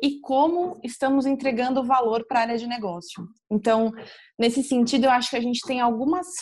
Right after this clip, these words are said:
frentes com boas oportunidades pra transformar realmente o, a visão das pessoas com relação ao jurídico dentro da empresa.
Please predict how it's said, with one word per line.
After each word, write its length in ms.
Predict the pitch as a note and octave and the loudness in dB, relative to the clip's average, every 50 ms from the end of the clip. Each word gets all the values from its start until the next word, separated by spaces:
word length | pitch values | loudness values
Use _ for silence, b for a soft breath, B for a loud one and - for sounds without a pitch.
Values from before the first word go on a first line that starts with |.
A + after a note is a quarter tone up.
| - | -8
frentes 360 | - A3 A3+ A#3 B3 B3 A#3+ | -6 -4 -4 -4 -4 -4 -6
com 200 | - - B3 A#3+ | -10 -4 -2 -2
boas 300 | G#3+ G#3 A3+ B3 C#4 C#4+ | 0 0 0 0 2 0
oportunidades 840 | C#4+ C#4 C#4 C4+ C4+ - C4+ C4+ C4 A#3 A3 G#3 G#3 G3+ G3 F#3 - - | 0 -2 -4 -6 -6 -4 -4 -2 -2 0 0 0 0 0 -2 -6 -10 -8
pra 160 | - G#3 G#3 | -6 -6 -6
transformar 680 | - - A#3 C4 B3+ - - C#4 C#4 B3+ A3+ G#3+ A3 | -4 -4 -6 -6 -4 -4 -6 -6 -4 -2 -2 -2 -2
realmente 680 | A#3+ A#3 A#3 G#3+ G#3+ G#3 G#3 G3+ G#3 G#3+ G3+ - A3+ | -2 -2 -4 -4 -4 -4 -6 -6 -6 -8 -8 -6 -4
o, 500 | G#3+ G#3 - A3 A3 G#3+ G#3 G#3 G3+ G3 - | -4 -4 -4 -4 -4 -2 -2 -4 -4 -6 -8
a 80 | - G#3+ | -8 -6
visão 340 | G#3+ A3 G#3 A#3 C#4 F4 F4+ | -6 -4 -4 -4 -4 -2 -2
das 160 | F4 E4 F4 | -4 -4 -4
pessoas 480 | - C#4+ C#4+ - C4+ B3 B3 B3 B3 - | -6 -8 -8 -4 -4 -4 -4 -4 -4 -6
com 160 | - B3 A#3+ | -8 -4 -4
relação 400 | A#3+ A#3+ A#3 A#3+ A#3+ - A#3 A3+ | -2 -2 -2 -4 -6 -6 -8 -6
ao 120 | A3+ A3+ | -4 -4
jurídico 440 | A3 A3+ A3+ G#3+ G#3 G3+ - - - | -4 -4 -4 -4 -6 -8 -8 -12 -12
dentro 180 | G3+ G3+ G#3+ G#3 | -10 -8 -6 -4
da 60 | G#3 | -4
empresa. 480 | G#3 G#3 - G3 F#3 F3+ F3 F3 F3+ | -6 -6 -6 -6 -4 -4 -4 -6 -12